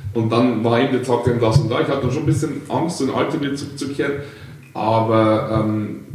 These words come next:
das, ich hab dann gleich sofort gemerkt, das ist kein Vergleich zu noch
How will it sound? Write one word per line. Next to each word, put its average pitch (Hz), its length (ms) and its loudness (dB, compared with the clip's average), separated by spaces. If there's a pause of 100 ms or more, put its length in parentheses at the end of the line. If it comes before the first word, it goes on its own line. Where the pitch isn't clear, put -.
(220)
das, 113 420 -2
ich 113 80 -2
hab 143 140 2
dann 131 200 0
gleich 110 260 -2
sofort 127 540 2
gemerkt, 127 260 0
das 113 80 -2
ist 113 180 -2
kein 120 200 0
Vergleich 113 380 2
zu 120 140 -2
noch 113 440 0